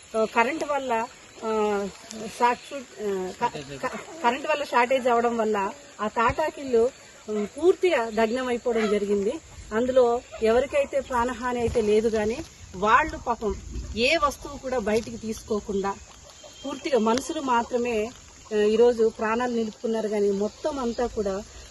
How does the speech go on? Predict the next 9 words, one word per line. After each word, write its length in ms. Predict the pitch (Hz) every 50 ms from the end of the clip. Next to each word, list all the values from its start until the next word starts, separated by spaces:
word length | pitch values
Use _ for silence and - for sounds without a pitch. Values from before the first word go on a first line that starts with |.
| - -
బూడిద 200 | 220 240 247 240
పాలవడం 580 | 262 - 262 240 226 226 220 226 220 226 220 208
జరిగింది. 520 | 214 214 202 196 214 208 214 208 247 277 - - - - - 226
మీరు 240 | 226 214 - 247
చూసినట్లయితే, 760 | 247 277 - 285 269 240 233 247 233 226 220 - 226 208 202 214 - - - - -
ఆ, 100 | 214 208 208 208 202 202 196 196 196 196 196 - - -
ఆ 40 | 220
పక్కన 420 | - 233 226 - - 233 226 214
రైస్, 500 | 196 208 214 226 233 - - 247 247